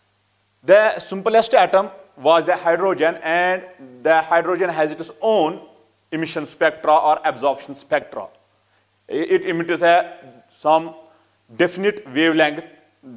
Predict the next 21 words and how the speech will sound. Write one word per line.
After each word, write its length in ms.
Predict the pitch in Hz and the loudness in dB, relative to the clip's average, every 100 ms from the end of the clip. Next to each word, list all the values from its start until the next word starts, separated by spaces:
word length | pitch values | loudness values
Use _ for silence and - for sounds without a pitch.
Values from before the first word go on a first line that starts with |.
| 113 | -20
d-, 80 | 147 | -4
definite 440 | 156 160 170 208 - _ _ _ _ _ _ 117 | -4 -2 -6 -6 -8 _ _ _ _ _ _ -2
radiations 460 | 147 151 147 151 | 0 0 -4 -4
of 200 | 160 175 | -4 -2
particular 460 | 190 180 175 160 156 | -2 -2 0 2 2
wavelength. 560 | 143 135 120 101 - _ _ _ _ _ _ - | 2 0 -2 -6 -16 _ _ _ _ _ _ 0
Thomson's 480 | 190 214 240 247 | 2 2 0 -2
model, 440 | 190 180 175 208 - - - _ _ _ - | 2 4 6 4 2 -12 -20 _ _ _ -10
it 180 | 196 | -8
could 160 | 226 202 | -4 0
not 400 | 196 220 170 - - _ _ - | 2 2 0 -8 -20 _ _ -4
explain, 460 | 170 - 208 160 | -4 0 0 2
it 160 | 143 196 | -2 -10
fails 380 | - 220 220 - | 4 4 4 0
to 120 | - | -2
explain 480 | 180 - 196 196 185 | -2 -2 0 2 4
the 240 | 185 - | 2 2
spectra 480 | - - 170 170 170 | -8 -4 -4 2 2
of 280 | 160 156 139 | 4 2 2
the 160 | 226 - - _ _ _ _ _ _ _ _ | -2 -2 -20 _ _ _ _ _ _ _ _
atoms. 540 | 135 135 113 92 - | 0 2 0 -4 -20